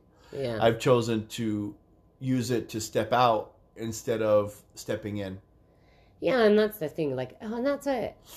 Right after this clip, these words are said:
Speaker 1: And that's why I just feel like that's just a part of life, and that's, like, when we were talking about the twenty twenty, you know,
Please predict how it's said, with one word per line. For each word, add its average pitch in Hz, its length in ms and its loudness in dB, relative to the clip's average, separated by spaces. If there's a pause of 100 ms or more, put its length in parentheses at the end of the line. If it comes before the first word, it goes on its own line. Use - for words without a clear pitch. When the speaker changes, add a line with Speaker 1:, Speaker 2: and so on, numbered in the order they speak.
(100)
Speaker 1:
And 233 160 -4
that's 254 260 -6
why 226 220 -2
I 175 160 -2
just 170 320 -6
feel 156 220 -2
like 139 500 -4 (600)
that's 147 440 -4
just 151 240 -8
a 139 40 -14
part 139 260 -8
of 135 120 -8
life, 143 280 -6
and 135 160 -4
that's, 135 320 -8
like, 139 260 -4
when 139 120 -2
we 139 60 2
were 135 120 0
talking 127 640 -6
about 127 220 -6
the - 60 -14
twenty 131 340 -8
twenty, 175 540 -2 (920)
you - 340 -6
know, 170 400 2